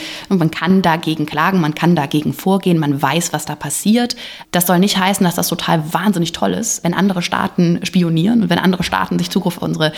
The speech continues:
Netze verschaffen können. Ähm, die Frage ist nur, wie groß ist der Umfang des Ganzen? Und wenn wir uns die Dimension dessen überlegen, was wir momentan in den Netzen in Europa haben,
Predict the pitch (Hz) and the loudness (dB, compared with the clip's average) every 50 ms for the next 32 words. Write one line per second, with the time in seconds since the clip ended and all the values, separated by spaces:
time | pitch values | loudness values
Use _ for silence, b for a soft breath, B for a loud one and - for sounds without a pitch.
0 | B B B 185 190 190 - 196 170 - - - - - - - - - 151 - | B B B -2 -2 0 0 0 0 0 -2 -2 -2 0 0 0 0 0 -2 -2
1 | - 147 139 - 160 156 190 226 220 B B B B B B - 165 160 160 - | -2 -4 -2 0 2 4 4 2 0 B B B B B B 0 2 2 2 2
2 | 170 170 - - 175 202 202 - - - - 180 180 180 180 180 175 B B B | 0 -2 0 0 0 0 0 -2 -6 -4 0 2 2 2 2 0 -2 B B B
3 | B - 156 156 165 175 185 196 180 - - 156 170 185 190 - 185 - 170 151 | B -6 -4 0 2 4 4 2 2 0 2 4 4 4 4 2 0 0 0 0
4 | - 156 151 147 - 143 139 139 - - - - - - - - - 160 156 165 | 2 2 0 0 -2 -4 -6 -6 -6 -10 -10 -10 -8 -6 -6 -4 -4 -4 0 2
5 | 185 240 262 269 269 262 - 208 202 - - 180 175 180 175 160 165 160 147 151 | 4 4 4 2 0 0 0 0 0 0 -2 -2 2 2 2 2 2 0 0 2
6 | 160 180 208 202 180 - 76 - - - 67 64 - - - - - - - - | 2 4 4 4 4 2 0 -2 -2 -2 -2 -2 -2 -4 -6 -6 -6 -8 -6 -6
7 | - - - 165 135 147 160 - - 165 156 160 160 156 147 147 156 - - 160 | -4 -4 -4 -4 -2 -2 -2 -2 -2 0 0 0 2 2 0 0 -2 -4 -2 0
8 | 190 226 262 269 233 190 175 175 160 151 156 175 180 - - - 180 165 - - | 2 2 4 4 2 4 2 2 2 4 2 2 0 -2 -2 0 0 0 0 -2
9 | 156 156 - 156 156 156 160 151 143 - 135 135 - - - - | -2 -2 -2 -4 -4 -2 -4 -4 -2 -2 -4 -4 -4 -6 -8 -10